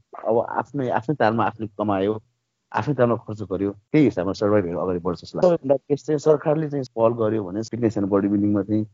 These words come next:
अलिकति विस्तृत रूपमा भित्रसम्म गएर जानकारी लिएर यसको सबै अब एचिभमेन्टहरू, खेलाडीहरू कस्तो छ, के हो, कस्तो हो, सबै कुरा चाहिँ एकचोटि विस्तृत रूपमा चाहिँ जान्न खोज्नुभयो भने चाहिँ के गर्ने भन्ने कुरामा चाहिँ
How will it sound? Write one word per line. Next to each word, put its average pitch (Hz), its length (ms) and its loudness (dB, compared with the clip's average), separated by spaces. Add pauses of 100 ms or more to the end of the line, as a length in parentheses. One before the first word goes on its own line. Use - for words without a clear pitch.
(260)
अलिकति 110 280 0
विस्तृत 104 400 -6
रूपमा 104 260 4
भित्रसम्म 95 560 -4
गएर 92 200 4
जानकारी 95 480 2
लिएर 98 320 0 (360)
यसको 101 300 0
सबै 101 260 2
अब 95 140 4
एचिभमेन्टहरू, 95 640 0
खेलाडीहरू 92 460 0
कस्तो - 420 -6
छ, 92 40 -10
के - 160 -6
हो, 95 180 0
कस्तो 92 260 -6
हो, 87 100 -2
सबै 117 260 6
कुरा 107 220 2
चाहिँ - 520 -2
एकचोटि 107 420 4 (360)
विस्तृत 113 320 -2
रूपमा 107 440 4
चाहिँ 98 320 0
जान्न 98 480 0
खोज्नुभयो 92 800 -4
भने 80 280 -6
चाहिँ 107 200 -2 (300)
के 139 120 4
गर्ने 127 280 4
भन्ने 85 220 -2
कुरामा 90 600 -2
चाहिँ 90 220 -6